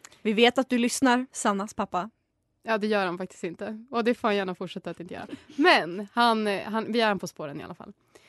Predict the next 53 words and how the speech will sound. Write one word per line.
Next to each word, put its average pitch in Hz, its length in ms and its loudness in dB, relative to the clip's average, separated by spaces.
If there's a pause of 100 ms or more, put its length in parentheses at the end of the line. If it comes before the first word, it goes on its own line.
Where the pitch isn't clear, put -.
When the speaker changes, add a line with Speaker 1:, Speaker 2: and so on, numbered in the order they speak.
(400)
Speaker 2:
Men, 294 300 2
eh, 285 260 2
vi 277 120 2
har 285 80 6
ju 294 60 0
faktiskt 247 600 -4 (160)
inte 240 260 0
ens... 208 380 0
Eh, 190 460 -2 (280)
vi 262 120 2
har 262 240 8
en 320 40 8
del 202 160 2
bekännelser 202 340 -4
kvar 226 200 0
som 202 160 -4
vi 190 60 0
inte 180 200 -6
fick - 300 -10
plats - 260 -4
med 214 100 -2
nu. 202 140 -4
Så - 80 -8
att 202 60 -6
det 240 60 -2
kommer 294 260 2
ju 269 60 0
bli 220 160 -2
någon 226 300 2
slags - 260 -6
fortsättning 190 420 -6
på - 80 -12
det 160 60 -8
här. 170 180 -10 (200)
Speaker 1:
Mm, 254 300 2 (120)
det 226 180 0
finns 254 220 2
massa 277 420 2
smaskigt. - 760 -2
Speaker 2:
Ja, 233 460 4
jag 233 180 4
har 254 120 4
ju 247 160 2
bland 226 300 4
annat 240 380 0
en 208 180 0
liten, 190 440 -2
eh, 175 200 -4
be-, 180 180 -6 (160)
bekännelse 190 680 -6
om 175 160 -6
ett 175 200 -10
dödsbo. - 880 -8